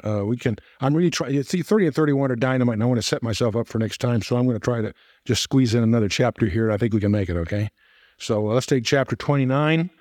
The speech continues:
and we'll glean through it just as superficially as we have the previous ones. And if I go fast enough, I won't reveal all the stuff I don't know. I can just keep you snowed. So let's keep going. Um, chapter twenty-nine, verse one, "Now these are the words of the letter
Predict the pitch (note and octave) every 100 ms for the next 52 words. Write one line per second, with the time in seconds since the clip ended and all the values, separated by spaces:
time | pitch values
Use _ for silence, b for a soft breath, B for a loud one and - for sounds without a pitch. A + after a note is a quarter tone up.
0 | b b b B2 A#2 A#2 C3+ B2 A2 C3
1 | C#3+ C#3 C3 C3+ A#2 B2+ - - - A#2+
2 | - - - B2+ A2 A#2 B2+ A#2 A2 D3+
3 | C3+ B2+ B2+ B2+ A#2+ - b b - A2+
4 | A2 C3 C#3 - D3 C3+ C#3+ D3 C3+ C3
5 | C#3+ C3 A#2+ C#3 C3+ B2+ A2+ C3 A#2+ A#2
6 | C3+ B2 B2+ A#2+ G#2+ A2+ - B2 G#2+ -
7 | A#2+ G2 F#2 A2+ - B2+ G#2+ A2 - B
8 | B B B2+ B2 A2 - - _ _ _
9 | _ _ _ _ _ _ - G#3 G#3 E3+
10 | G3+ G3 F#3+ F#3 F3+ F3 D#3+ F3+ F3 E3+
11 | E3+ G3 F3 E3 F3 F3+ D3+ D#3 D3 D#3+
12 | F3 C#3